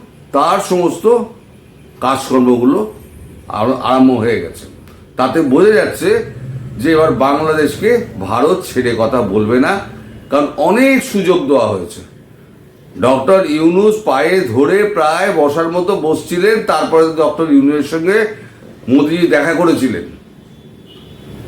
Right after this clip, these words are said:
কিন্তু গিয়ে কি হলো? কিছুই হলো না। সেই হিন্দুদের উপর অত্যাচার,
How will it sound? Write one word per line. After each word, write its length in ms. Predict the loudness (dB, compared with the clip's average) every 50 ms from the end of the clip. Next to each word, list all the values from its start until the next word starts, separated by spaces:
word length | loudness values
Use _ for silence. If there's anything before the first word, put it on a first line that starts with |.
| -16 -14 -14 -14 -12 -12 -14 -14 -14 -14 -14 -14 -14 -14 -14 -2 0
কিন্তু 200 | 2 2 4 2
গিয়ে 260 | 2 2 2 2 2
কি 180 | 0 2 2 2
হলো? 440 | 4 4 4 4 2 2 0 -4 -10 -16 -20 -20 -20 -20 -20 -20 -20 -20 -20 -20 -20 -20 -20 -20 -20 -20 -20 -20 -8 -6
কিছুই 340 | -4 -2 0 2 2 4 4
হলো 240 | 4 4 2 0
না। 80 | -2 -6 -10 -14 -18 -20 -20 -20 -20 -20 -20 -20 -20 -20 -20 -20 -20 -20 -20 -20 -20 -4 -2
সেই 300 | 0 2 4 4 4 4
হিন্দুদের 400 | 2 2 2 0 0 0 0 0
উপর 180 | 2 2 0
অত্যাচার, 480 | 0 0 0 -2 0 0 0 0 -2 -4